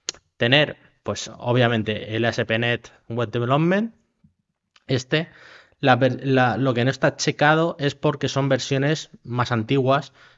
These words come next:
que obviamente si tú por tu trabajo necesitas, eh,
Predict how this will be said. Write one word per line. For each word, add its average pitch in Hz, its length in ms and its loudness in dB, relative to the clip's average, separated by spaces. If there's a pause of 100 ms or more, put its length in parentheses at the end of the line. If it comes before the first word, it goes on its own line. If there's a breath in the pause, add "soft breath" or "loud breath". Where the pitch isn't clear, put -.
(160 soft breath)
que 120 120 2
obviamente 127 560 2
si - 180 -2
tú 127 680 4
por 117 180 4
tu 123 180 -2
trabajo 117 540 4
necesitas, 123 880 2
eh, 117 520 -2